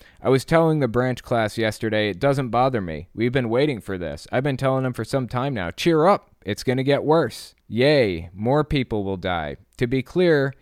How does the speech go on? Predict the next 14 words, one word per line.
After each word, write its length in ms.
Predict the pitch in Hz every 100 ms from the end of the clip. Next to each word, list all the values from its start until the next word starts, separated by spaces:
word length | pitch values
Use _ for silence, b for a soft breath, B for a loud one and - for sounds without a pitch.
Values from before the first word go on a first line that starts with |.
| b b
he's 240 | 127 110
not 260 | 131 151 139
responding 560 | 127 - 131 127 127
to 120 | -
those 260 | 113 113 104
six 460 | - 147 127 - 117
deaths, 580 | 107 107 80 - -
which 240 | 107 110 -
were 160 | 107
reported 560 | 104 101 - 117 110 98 -
after 380 | 120 120 113
his 140 | 113 104
graduation 680 | 110 104 95 95 92 92 85
comments, 680 | 98 82 73 67 - -